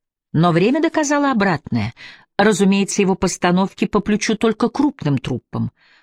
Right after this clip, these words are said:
потому что они дорогостоящие и требуют великолепно подготовленных исполнителей.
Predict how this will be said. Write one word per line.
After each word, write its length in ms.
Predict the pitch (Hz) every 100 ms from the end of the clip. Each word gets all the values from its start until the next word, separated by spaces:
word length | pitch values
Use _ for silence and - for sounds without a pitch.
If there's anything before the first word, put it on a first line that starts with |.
| _
потому 300 | - 170 160
что 180 | 156 -
они 200 | 160 170 -
дорогостоящие 1040 | 147 156 143 139 - 151 160 180 - 202
и 40 |
требуют 420 | 160 151 147 156 147
великолепно 680 | 151 143 139 131 131 -
подготовленных 800 | - 151 135 - 131 117 131 139
исполнителей. 760 | 151 - 175 202 220 - 110